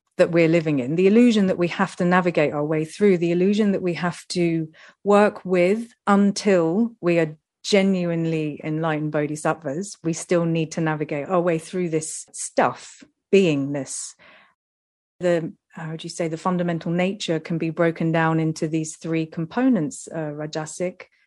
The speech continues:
sattvic, tamasic. So rajasic has this sort of vibrant energy to it. We need it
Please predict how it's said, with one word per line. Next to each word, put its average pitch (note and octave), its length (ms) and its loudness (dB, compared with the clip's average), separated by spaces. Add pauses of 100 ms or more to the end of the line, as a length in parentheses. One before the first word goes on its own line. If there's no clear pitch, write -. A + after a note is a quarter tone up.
sattvic, - 600 -6 (200)
tamasic. E3 560 -8
So E3+ 220 -2
rajasic E3 600 -2
has D#3+ 220 -4
this E3 200 -6
sort - 200 -6
of E3 180 -10 (520)
vibrant F3+ 600 2
energy F#3 420 0
to F3+ 200 -2
it. D#3 280 -2
We A3+ 120 8
need A3+ 300 8
it A3 220 4